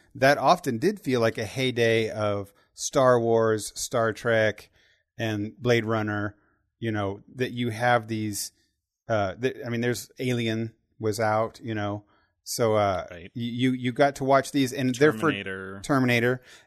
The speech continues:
Speaker 1: and they're for different kinds of people, what you like. You know, if Star
Speaker 2: Right.
Speaker 1: Wars is not necessarily a Blade Runner,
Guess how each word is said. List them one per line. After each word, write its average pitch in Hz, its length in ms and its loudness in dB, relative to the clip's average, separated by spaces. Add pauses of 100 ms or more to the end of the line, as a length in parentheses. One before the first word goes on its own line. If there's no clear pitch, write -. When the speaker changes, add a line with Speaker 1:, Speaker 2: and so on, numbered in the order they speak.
(100)
Speaker 1:
and 120 280 0
they're 151 160 4
for 156 160 -4
different 170 500 -2
kinds 151 400 0
of 135 140 -6
people, 113 560 -2 (100)
what 127 260 0
you 117 460 -4 (340)
like. 135 480 0
You 117 120 -4
know, 110 140 0
if 120 320 -4
Star 180 300 2
Speaker 2:
Right. 185 40 0
Speaker 1:
Wars 135 420 2 (180)
is 123 280 -2
not 143 240 2
necessarily 139 580 -2
a 107 80 -4
Blade 147 320 -2
Runner, 90 400 -4